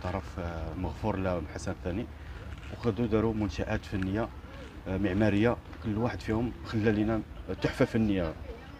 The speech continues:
وتحف فريدة ما، ما تكرراتش في مناطق أخرى. وهذا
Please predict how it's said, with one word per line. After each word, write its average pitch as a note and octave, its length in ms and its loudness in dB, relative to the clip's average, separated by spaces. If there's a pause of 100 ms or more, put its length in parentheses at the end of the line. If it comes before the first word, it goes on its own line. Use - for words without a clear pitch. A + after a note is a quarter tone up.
(120)
وتحف C#3 440 2
فريدة C#3+ 380 12
ما، F2 200 0
ما D2+ 120 0
تكرراتش B2+ 500 4
في G#2+ 100 0
مناطق F#2 320 2
أخرى. - 240 -10 (640)
وهذا G#2+ 140 0